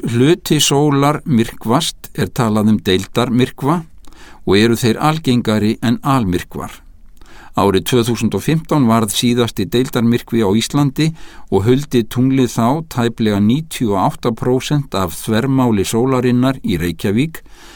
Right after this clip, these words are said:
en níutíu og níu komma fimm prósent á Austurlandi. Efst á síðunni er skýringamynd,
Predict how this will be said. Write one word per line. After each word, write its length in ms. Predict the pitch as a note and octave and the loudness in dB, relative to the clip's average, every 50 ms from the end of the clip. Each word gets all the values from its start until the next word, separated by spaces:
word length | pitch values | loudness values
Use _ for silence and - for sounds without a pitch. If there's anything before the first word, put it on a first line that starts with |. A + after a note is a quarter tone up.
| - - - | -20 -8 -2
en 220 | A#2 A2 A2 G#2+ A#2+ | 2 4 4 6 4
níutíu 400 | D3 D#3+ D#3+ - - C3+ A2+ A2 | 4 2 -2 -4 -2 0 2 4
og 60 | A2+ | 4
níu 260 | C#3 D#3 D3 A#2+ A2 G#2+ - | 4 4 2 2 2 0 0
komma 260 | - G#2 F#2+ G2 G2 | -2 -2 -2 -2 -2
fimm 300 | - - C3 A2+ G2+ G2+ | -2 0 0 0 0 0
prósent 680 | - - A#2 F#2+ E2+ - - E2+ E2 F2+ - - - - - - - - | -2 -2 -2 -2 -2 -2 -4 -6 -8 -8 -10 -14 -20 -20 -20 -16 -6 -4
á 80 | - | 0
Austurlandi. 720 | G#2+ A#2+ C3 B2+ - - - D2 D2+ D2 D2 - - A#2 - - - - - - - - - - - - - - - - - - - - - - - - - - - - - - - - - - - - - - - - - - - - - - - - - - - - - - - | 0 2 0 0 -2 -4 -4 -4 -4 -4 -6 -8 -12 -16 -16 -18 -20 -20 -20 -20 -20 -20 -20 -20 -20 -20 -20 -20 -20 -20 -20 -20 -20 -20 -20 -20 -20 -20 -20 -20 -20 -20 -20 -20 -20 -20 -20 -20 -20 -20 -20 -20 -20 -20 -20 -20 -20 -20 -20 -20 -20 -20 -20 -20 -20 -20 -20 -8 -4
Efst 320 | A#2 C3+ D#3+ - - - - | -2 -2 -2 -2 -2 0 2
á 160 | E3 D#3+ D#3+ D3+ D3 D3 C#3 B2+ B2+ B2+ A#2 | 2 4 4 4 4 2 2 2 0 -2 -2
síðunni 560 | - - C#3 C#3+ D3 D3+ D#3 D3+ C#3+ C3 A2 | -2 0 2 2 2 2 2 4 4 4 2
er 120 | F2+ E2 | 2 0
skýringamynd, 920 | - - A2+ A2+ B2 C#3+ - D3 C3+ C#3 C#3+ D#3 F3 E3 - - - - | -2 0 2 2 2 2 2 2 4 4 4 2 2 -2 -6 -12 -16 -16